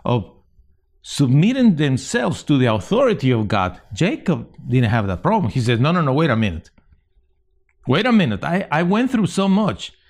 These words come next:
I already made so many mistakes. I did bad things. My goodness, what did I do to my father Isaac?" And my mom was part of that deal.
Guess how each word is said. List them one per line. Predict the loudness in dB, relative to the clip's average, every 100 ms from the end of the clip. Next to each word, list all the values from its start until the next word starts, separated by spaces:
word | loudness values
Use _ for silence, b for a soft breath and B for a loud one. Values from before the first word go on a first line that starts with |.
| b b
I | 0
already | 2 2 2 4 4
made | 4 4 2 -4 _
so | -4 0
many | 2 2 2
mistakes. | 2 0 -2 -2 -2
I | 0 0
did | 2 2 2
bad | 0 0 -4
things. | -2 2 2 2 -2 -18 _ _ _ _ _ _ _ _ _
My | -10 -4 -2 0
goodness, | 0 0 0
what | 0 0
did | 0 0
I | 0
do | 2 0
to | 2
my | 2 2
father | 0 0 2 2
Isaac?" | 2 0 -4 -10 -14 -20 _ _ _ _ _ _
And | 0 2
my | 4 4
mom | 4 4 2
was | 0 0
part | -2 -2
of | -2
that | -2 -2 -2
deal. | 0 0 -2